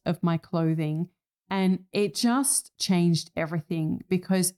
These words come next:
it made life so much easier. And, um, and I really had this huge revelation that when you simplify your wardrobe,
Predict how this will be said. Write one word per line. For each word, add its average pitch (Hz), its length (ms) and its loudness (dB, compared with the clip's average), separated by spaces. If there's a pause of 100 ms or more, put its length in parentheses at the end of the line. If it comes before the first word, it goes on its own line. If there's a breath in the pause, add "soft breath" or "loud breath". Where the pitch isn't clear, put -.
(200)
it 185 180 -2
made 196 420 2
life 165 360 0 (120)
so - 440 0
much 170 280 0
easier. 160 540 0 (560)
And, 185 540 2
um, 170 420 2 (1080)
and 214 300 0 (500)
I 220 100 -2
really 269 440 4
had 226 340 -2
this 185 240 0 (140)
huge 196 240 2
revelation 165 920 -2
that 185 180 -2
when 202 300 2
you 294 180 6
simplify 190 920 0
your 160 360 2
wardrobe, 160 720 -2